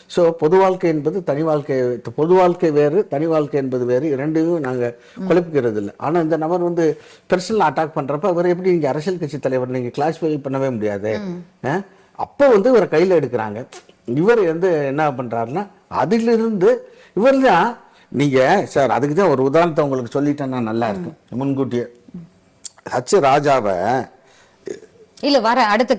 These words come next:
Speaker 2: கேள்வி
Speaker 1: சரி.
Speaker 2: அங்கதான் வரேன்.
Speaker 1: இல்லம்மா,
Speaker 2: ஆ.
Speaker 1: இவர் வந்து தான் பேசியதை, இன்று பேசியதை நாளை மறுப்பார்,
Speaker 2: ம்.
Speaker 1: நாளை மறுத்ததை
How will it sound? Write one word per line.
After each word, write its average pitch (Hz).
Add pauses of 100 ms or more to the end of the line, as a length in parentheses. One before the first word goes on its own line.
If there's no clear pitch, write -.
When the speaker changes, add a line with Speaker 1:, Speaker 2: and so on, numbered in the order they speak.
(120)
Speaker 2:
கேள்வி 262
Speaker 1:
சரி. 185
Speaker 2:
அங்கதான் 143
வரேன். 180
Speaker 1:
இல்லம்மா, 180
Speaker 2:
ஆ. 175
Speaker 1:
இவர் 147
வந்து 185
தான் 143
பேசியதை, 175
இன்று 151
பேசியதை 165
நாளை 135
மறுப்பார், 131 (220)
Speaker 2:
ம். 208 (140)
Speaker 1:
நாளை 170
மறுத்ததை 180